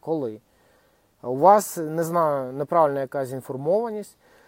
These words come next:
А, у квітні, якщо казав слово «конгрес», то це була просто ідея, просто мрія,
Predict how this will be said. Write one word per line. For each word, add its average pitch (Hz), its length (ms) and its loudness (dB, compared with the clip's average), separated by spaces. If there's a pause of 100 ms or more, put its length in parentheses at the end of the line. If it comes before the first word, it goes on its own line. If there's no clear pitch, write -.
(500)
А, 127 320 0
у 175 200 -2
квітні, 190 560 -2
якщо 151 520 4
казав 156 420 4
слово 156 340 4
«конгрес», 156 680 0
то 135 160 -12
це 160 220 0
була 147 240 2
просто 143 460 -2
ідея, 135 680 -4
просто 135 340 -6
мрія, 147 680 -6